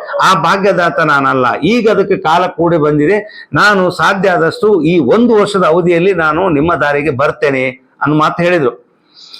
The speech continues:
ಅಂದ್ರೆ ಮನುಷ್ಯನಿಗೆ ಏನಾಗುತ್ತೆ, ಬದುಕಿನಲ್ಲಿ ಏನೋ ಒಂಥರ ಬೇಸರ,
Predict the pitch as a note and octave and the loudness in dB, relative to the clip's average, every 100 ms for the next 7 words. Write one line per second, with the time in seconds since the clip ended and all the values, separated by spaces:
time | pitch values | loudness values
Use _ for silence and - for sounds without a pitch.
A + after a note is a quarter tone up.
0 | - C3+ D#3 E3 D3 - G3 G3 D3 B2+ | -4 0 2 2 0 -2 0 0 0 0
1 | E3+ D3 F3 E3 D#3+ B2 A2+ G#2+ C#3+ E3+ | 0 0 0 -2 -2 -2 -2 0 -2 -2
2 | E3+ E3 D#3+ D3+ - A#2+ E3 G3+ F#3+ E3+ | -2 0 0 -2 -6 -2 0 0 0 0
3 | D#3 D3+ - - _ _ A#2+ C#3 C3+ | -2 -2 -4 -10 _ _ 0 0 0